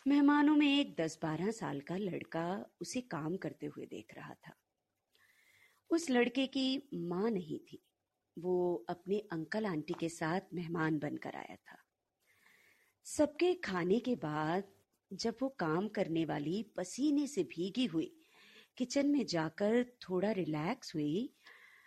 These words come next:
तो लड़का फ्रिज से एक ठंडी बोतल लेकर किचन में दौड़ा दौड़ा आया और उसको बोतल पकड़ाते हुए बोला, "आंटी, पानी पी लीजिए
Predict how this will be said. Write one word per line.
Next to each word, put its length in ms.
तो 400
लड़का 360
फ्रिज 260
से 160
एक 180
ठंडी 420
बोतल 320
लेकर 360
किचन 340
में 200
दौड़ा 280
दौड़ा 280
आया 340
और 460
उसको 300
बोतल 400
पकड़ाते 540
हुए 220
बोला, 400
"आंटी, 640
पानी 300
पी 180
लीजिए 500